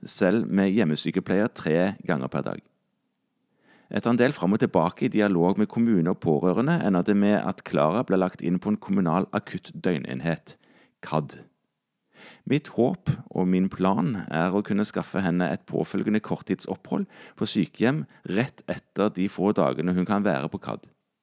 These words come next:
Slikt logistikkarbeid som krever at jeg må koordinere og få andre deler av helsevesenet til å spille på lag, tar mye tid. Resten av dagen kan bli ganske kravete,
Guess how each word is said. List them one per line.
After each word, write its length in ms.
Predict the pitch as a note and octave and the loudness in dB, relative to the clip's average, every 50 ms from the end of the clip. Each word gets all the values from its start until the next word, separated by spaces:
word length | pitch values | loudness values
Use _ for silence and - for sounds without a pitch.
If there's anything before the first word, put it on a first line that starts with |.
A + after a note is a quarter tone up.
| _ _ _ _ _ _ _ _ _ _ _ _ _ _ _ _ _ _ _ _ _ - | _ _ _ _ _ _ _ _ _ _ _ _ _ _ _ _ _ _ _ _ _ -12
Slikt 400 | - - G#2+ B2 - - - - A2+ | -2 2 2 2 2 0 -6 0 2
logistikkarbeid 800 | A#2 A2+ - C3+ - - E2 - - F#2+ G2+ - C3+ D#3 D3 - | 2 2 2 -2 -2 -2 -6 -2 0 0 2 4 4 2 2 2
som 160 | - A2 A2 G#2 | 0 -2 -2 -2
krever 460 | - - F2 C#2+ C2+ D2+ F2+ F#2 G#2 | 0 0 0 0 2 2 0 0 0
at 100 | - G2+ | 0 0
jeg 80 | F#2 G2+ | 0 0
må 120 | G2+ G#2 - | 0 0 0
koordinere 720 | - F#2 G2+ G#2 A2+ A2 F#2+ E2+ D#2+ E2+ F#2 A2 C3 A#2+ | 0 0 2 4 4 2 4 2 2 2 2 0 -2 -4
og 80 | G#2 | -4
få 160 | - G2+ - - | -4 -4 -2 0
andre 300 | A#2+ G#2 E2+ D2+ G2+ A2 | 2 0 2 2 0 0
deler 380 | - G#2+ F2 D#2 D2+ D#2 F2 G#2 | 2 2 2 2 2 2 0 0
av 100 | G#2 A2+ | 0 0
helsevesenet 720 | A2+ D#2 C#2+ - - D#2+ D#2 F2 F#2+ - - A#2 A2 - | -2 -2 -2 -4 -6 -4 -2 -2 -2 -2 -2 -6 -6 -2
til 100 | G#2+ G#2+ | -2 -4
å 80 | A#2 - | -4 -2
spille 240 | - A2 G2+ F#2+ | -4 -2 -2 -2
på 140 | - B2 A#2 | -2 -2 -2
lag, 260 | G#2+ A#2+ D#3 F3 - - _ - - _ - | 0 0 -2 -4 -4 -6 _ -20 -20 _ -12
tar 200 | - E2 D#2+ F2+ | -6 -4 -2 -2
mye 160 | D#2+ C#2 C#2+ C#2+ | -2 -2 -4 -8
tid. 300 | - - - - - _ _ _ _ _ _ _ _ _ _ _ - _ - - | -8 -12 -14 -14 -14 _ _ _ _ _ _ _ _ _ _ _ -20 _ -6 -4
Resten 300 | F#2 F2+ - - A#2+ A#2+ | -4 -4 -2 -2 -2 2
av 60 | A2 G#2 | 2 2
dagen 260 | F#2 G2+ B2+ C3+ B2+ | 2 2 0 -2 0
kan 160 | - G#2 G#2+ | 2 0 2
bli 120 | A2+ B2 B2 | 2 2 0
ganske 240 | A#2 G2 - C3+ A#2+ | 0 -2 -2 -4 -4
kravete, 540 | - D#3+ B2+ F#2 D#2 F2+ - - E3+ F3+ | -2 0 0 0 0 -2 -2 0 0 0